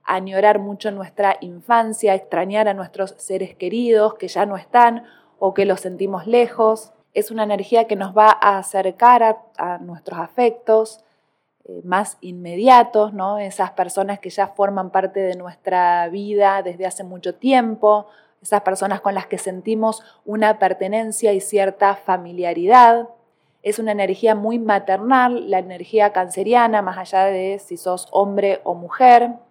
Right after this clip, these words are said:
Es una energía que tiende a proteger, a cuidar, a nutrir. Es el signo de Cáncer, ese signo que siempre va a estar cuidando que te sientas cómodo.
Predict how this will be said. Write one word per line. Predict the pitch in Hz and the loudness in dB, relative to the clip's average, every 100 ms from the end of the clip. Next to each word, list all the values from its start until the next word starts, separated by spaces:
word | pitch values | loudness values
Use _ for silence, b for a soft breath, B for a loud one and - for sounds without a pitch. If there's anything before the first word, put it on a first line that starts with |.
| _ - | _ -14
Es | 185 | -12
una | 202 190 | -10 -8
energía | 185 175 214 | -8 -2 -2
que | 208 190 | -2 -6
tiende | - 226 214 214 214 214 b b b | 0 0 0 0 -2 -2 b b b
a | - 202 202 | 2 2 2
proteger, | 185 180 185 180 254 226 220 220 - | -4 -4 -8 -6 0 2 2 0 -6
a | 190 | -8
cuidar, | - 185 190 220 214 208 - | -6 -4 4 6 8 4 0
a | 180 | -4
nutrir. | 185 180 175 226 220 220 214 b b | -6 -8 -2 0 0 -2 -4 b b
Es | 196 214 - - | -6 -6 -8 -14
el | - 180 | -12 -10
signo | - 214 220 | -6 -2 0
de | 196 | 2
Cáncer, | 214 214 220 | 2 2 0
ese | 208 196 | -2 -4
signo | 208 220 226 | -4 -6 -6
que | 208 | -6
siempre | 185 220 208 208 | -4 -2 0 0
va | 208 | 2
a | 202 | 0
estar | - 208 208 | 2 0 0
cuidando | 202 196 196 214 214 214 214 214 214 b b - | -4 -4 4 6 6 2 0 0 -2 b b -4
que | 214 | -2
te | 202 | -2
sientas | 202 202 196 180 | -2 -4 -4 -6
cómodo. | - 220 208 208 202 202 208 | 2 4 4 2 0 0 -2